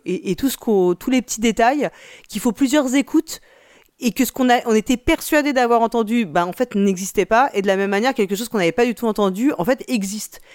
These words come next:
Et, et ça, je trouve ça super intéressant, parce que ça veut dire que t'es obligé de te remettre en question sur tes propres, euh, ca-, capacités à décrypter les, les éléments qui te sont donnés. Et, et t'es toujours dans l'hésitation,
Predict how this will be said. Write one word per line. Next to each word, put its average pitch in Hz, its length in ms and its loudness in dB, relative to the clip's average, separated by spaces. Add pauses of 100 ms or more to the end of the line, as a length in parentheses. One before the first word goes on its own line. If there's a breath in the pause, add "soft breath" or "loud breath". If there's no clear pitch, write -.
(260 loud breath)
Et, 196 120 2
et 190 60 0
ça, 302 100 2
je 294 60 -2
trouve 269 120 -2
ça 185 160 -2
super 262 400 -2
intéressant, 233 520 0
parce - 260 -8
que 233 80 -4
ça 220 300 0 (240)
veut 196 240 -2
dire 285 180 0
que - 80 -4
t'es 214 140 0
obligé 208 160 -4
de - 40 -20
te 226 120 -2
remettre 220 340 -2
en 262 80 0
question 240 400 -4 (540 soft breath)
sur 226 180 -4
tes 233 140 0
propres, 302 420 -2
euh, 202 580 6
ca-, - 180 -4
capacités 226 720 0
à 196 160 2
décrypter 247 680 -2 (200)
les, 196 240 2
les 190 240 0
éléments 226 500 0 (160)
qui 214 140 -8
te - 80 -8
sont 233 120 0
donnés. 220 300 2 (800 soft breath)
Et, 180 240 0
et 202 60 0
t'es 220 120 0
toujours 302 420 2
dans 240 160 2
l'hésitation, 233 760 0